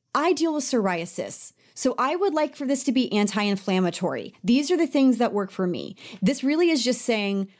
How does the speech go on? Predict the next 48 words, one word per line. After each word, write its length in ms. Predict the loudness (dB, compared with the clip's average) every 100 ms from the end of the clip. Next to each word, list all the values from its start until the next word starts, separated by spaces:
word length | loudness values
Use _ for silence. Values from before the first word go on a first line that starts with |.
| _
"Hi, 160 | -4 -2
I'm 140 | 0
Kim 180 | 0 0
Kardashian. 720 | 2 0 0 -2 -2 -2 -2 -2
This 180 | -2
is 100 | -2
my 140 | 0 2
nine-step 540 | 2 0 -2 -4 -4
process. 600 | -4 -2 0 0 0 -2 -4
I'm 260 | 0 0 0
copy 420 | 0 -2 0 0
and 100 | 2
pasting 440 | 0 -2 0 0
that 240 | 0 -2 -2
for 80 |
y'all 500 | 0 2 2 2 0
to 140 | -4 -4
figure 340 | -2 0 0
out. 380 | -2 -2 -6 -10 _ -2
Enjoy." 500 | 0 0 -2 -4 -10 _ _ _ -4
Like, 180 | -4 -2
and 100 | -2
I'm 200 | 0 0
trying 220 | 0 0 2
to 60 |
reach 240 | 0 0 -2
the 120 | 2
most 400 | 2 2 0 0
amount 240 | 2 2
of 80 | 0
people 280 | -2 0 0
I 80 | 0
possibly 520 | -2 -4 -4 -4 -4
can 400 | -2 -2 -2 -2
with 220 | -4 -2
this 220 | -4 -2
line. 340 | -2 -2 -6 -10 _ _ 0
Unfortunately, 720 | 2 2 0 0 0 4 2
because 380 | 2 0 0 2
I 80 | 2
don't 220 | 0 0
feel 120 | 0
like 180 | 0 0
this 200 | -2 0
is, 120 | 0
like, 120 | 0
a 60 | 0
solution-based 1300 | 2 2 4 2 2 2 2 2 0 -2 -8 -10